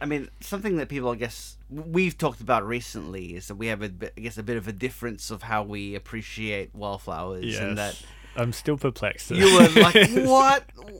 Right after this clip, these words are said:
Speaker 1: You, you were, you were just like, I love the, the, you know, the
Speaker 2: The
Speaker 1: image of the dog that you sent me of, like, the, like, dog just sort of like,
Speaker 2: Yeah,
Speaker 1: "What?"
Speaker 2: what?
Speaker 1: But, you know, I'm very much a, a big picture person. So, like, I look at it and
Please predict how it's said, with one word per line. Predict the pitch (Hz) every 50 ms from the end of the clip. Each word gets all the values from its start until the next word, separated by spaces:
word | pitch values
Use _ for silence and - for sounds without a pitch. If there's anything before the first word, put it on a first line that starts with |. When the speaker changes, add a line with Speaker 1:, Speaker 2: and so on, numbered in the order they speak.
| - - -
Speaker 1:
You, | 226 202 202
you | 190 196 208 214 220
were, | 214 202
you | 208 160 269 269 240
were | 208 185 165
just | 147 156 147 147 - -
like, | 117 139 156 -
I | 156 175
love | 185 190 196 196 170 147 139
the, | 147 139 - -
the, | 117 135 135 131 - -
you | 143 139
know, | 131
the | 120 139
Speaker 2:
The | 131
Speaker 1:
image | 123 139 139 120 131
of | 127 107
the | 135 123
dog | 104 131 127 127 123 117 -
that | 127 117
you | 120 123
sent | 117 - 135 120 113
me | 120 120
of, | 117 113 110
like, | 113 113 113
the, | - 117
like, | 117 117 117 113 113
dog | 135 131 127 117 107
just | 117 113 -
sort | 127 123
of | 117
like, | 123 120
Speaker 2:
Yeah, | 110 - 123 117
Speaker 1:
"What?" | 160 185 202 220 254 294 311 - - 175 202 220 240 262 269 254 226
Speaker 2:
what? | 160 135 127 123 127 123 123 123 117 - 247 202 - -
Speaker 1:
But, | 180 180 170 - - - - -
you | 190 180
know, | 175 160 151
I'm | 101 156 175 185 196 202 202 202 196 196 190 185 180 165 - - - 139
very | 123 131 147 147 151 160
much | 151 147 143 139 - - - - 131
a, | 123 120 117 117 117 113 113 - -
a | 113
big | 113 101 - 131 113 - -
picture | 131 113 - - - 120 101
person. | - 107 95 92 - - 87 82 82 90
So, | - - 107
like, | 101 104 104 -
I | 113 110
look | 117 123 127 127 - 127
at | 110
it | 113 - -
and | - 110 110 113 107